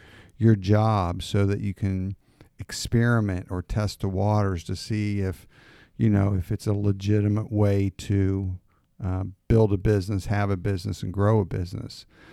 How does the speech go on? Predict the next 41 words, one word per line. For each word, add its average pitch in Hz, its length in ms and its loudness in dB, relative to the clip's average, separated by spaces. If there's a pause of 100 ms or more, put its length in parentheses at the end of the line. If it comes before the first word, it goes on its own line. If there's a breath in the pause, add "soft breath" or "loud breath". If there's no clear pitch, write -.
(240 loud breath)
Um, 107 380 -2 (540 loud breath)
but 117 400 2 (260)
at 101 120 -8
the 131 100 2
end 170 140 2
of 165 60 2
the 151 80 4
day, 127 360 6
you've 104 200 0
gotta 120 280 2
have 113 240 2
financials 104 840 0
if 95 120 -6
you're 107 80 -4
gonna 104 240 0
raise 104 420 2
money 104 600 0 (420 soft breath)
to, 98 720 0
you 113 100 -2
know, 101 160 0
fund 101 380 -4
a 95 60 -6
business. 95 540 -6
So, 101 460 0 (520 soft breath)
um, 98 180 -2
like 98 180 0
I 107 40 -2
said, 101 260 -2
it 95 120 -4
can 95 160 -4
be 92 160 -6
family 117 440 0
members, 110 440 0
it 95 100 -8
can 90 160 -4
be 90 160 -4
a 87 40 -6
bank, 110 520 -2
it 92 120 -10
can 92 220 -4
be, 92 400 -4